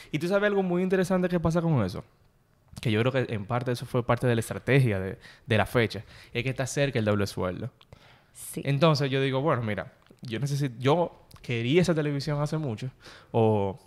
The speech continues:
Speaker 1: mi esposa quería esa televisión hace mucho, déjame yo aprovechar y comprarla ahora que está en oferta y lo pago con mi doble. No es algo que esté mal. Ahora, ya estamos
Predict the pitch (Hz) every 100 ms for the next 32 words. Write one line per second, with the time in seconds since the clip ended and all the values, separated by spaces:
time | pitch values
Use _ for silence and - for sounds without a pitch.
0 | _ _ - - 123 120 151 165 156 127
1 | 147 160 170 156 170 156 160 175 135 127
2 | 160 262 311 226 196 170 156 165 156 160
3 | 143 156 165 165 143 123 131 131 165 156
4 | 110 104 131 - - - - 156 135 147
5 | 156 139 135 117 113 190 117 101 - _
6 | _ _ _ _ - - - - - -
7 | 156 190 196 - - 170 175 170 139 -
8 | 123 110 110 76 - _ _ - 120 120
9 | 110 - 127 123 151 156 160